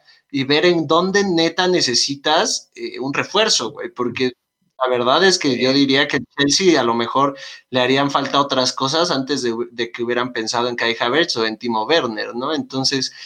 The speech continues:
Speaker 1: pues es, es complicado, güey, ¿no? La planificación de un equipo, pues ya vimos que es muy difícil.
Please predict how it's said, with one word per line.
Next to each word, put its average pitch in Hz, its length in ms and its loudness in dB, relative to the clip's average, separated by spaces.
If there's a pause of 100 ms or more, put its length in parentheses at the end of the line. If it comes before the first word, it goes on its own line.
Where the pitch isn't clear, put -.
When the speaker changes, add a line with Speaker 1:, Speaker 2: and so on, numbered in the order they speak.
(320)
Speaker 1:
pues 135 200 2
es, 180 300 2
es - 140 2
complicado, 147 640 0
güey, 117 220 -2
¿no? 175 220 2
La 165 140 2
planificación 180 640 2
de 220 80 4
un 214 120 0
equipo, 180 400 -2
pues 131 160 -6
ya 139 120 2
vimos 147 300 -2
que 135 80 -4
es 127 80 -4
muy 131 240 0
difícil. 127 680 -2